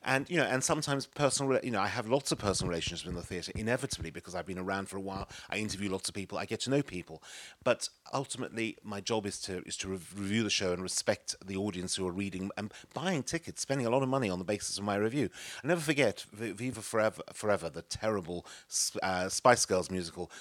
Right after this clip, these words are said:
that was produced by the same woman who produced Mamma Mia. Mamma Mia, I was a huge fan of and remain a fan of.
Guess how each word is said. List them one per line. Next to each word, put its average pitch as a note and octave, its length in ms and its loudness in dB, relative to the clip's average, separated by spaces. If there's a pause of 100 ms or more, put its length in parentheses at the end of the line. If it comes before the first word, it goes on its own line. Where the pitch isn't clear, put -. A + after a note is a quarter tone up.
(140)
that - 320 -4
was A2+ 100 -4
produced C3+ 380 4
by G2 80 4
the F#2+ 80 0
same G#2 460 4
woman F#2+ 340 0
who F#2 180 -4
produced F2+ 360 -6
Mamma F#2 180 0
Mia. A2+ 260 6 (240)
Mamma C3+ 200 4
Mia, A2 180 6
I E2+ 140 4
was F#2+ 100 2
a F#2 60 -6
huge A2 280 0
fan G2 220 4
of G#2 120 2
and F#2+ 200 -2
remain A2+ 300 4
a F#2+ 40 2
fan D#2+ 300 -4
of. D#2+ 140 -8